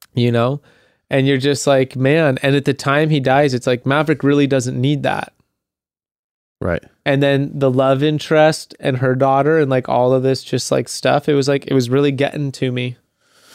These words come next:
Speaker 2: That's beautiful. Um,
Speaker 1: Top Gun.
Speaker 2: Top Gun Maverick.
Speaker 1: Yeah.
Speaker 2: Well, I,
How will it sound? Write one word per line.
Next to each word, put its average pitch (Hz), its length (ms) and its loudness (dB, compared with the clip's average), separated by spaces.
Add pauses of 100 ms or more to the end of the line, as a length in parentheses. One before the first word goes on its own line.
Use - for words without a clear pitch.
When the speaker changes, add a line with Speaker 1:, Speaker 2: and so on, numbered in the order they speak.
(500)
Speaker 2:
That's - 140 -2
beautiful. 123 640 0 (300)
Um, 123 340 0
Speaker 1:
Top 214 380 0
Gun. 135 500 0
Speaker 2:
Top 135 400 -2
Gun 123 340 2
Maverick. 104 640 -2 (200)
Speaker 1:
Yeah. 135 240 2
Speaker 2:
Well, 131 380 2
I, 160 560 2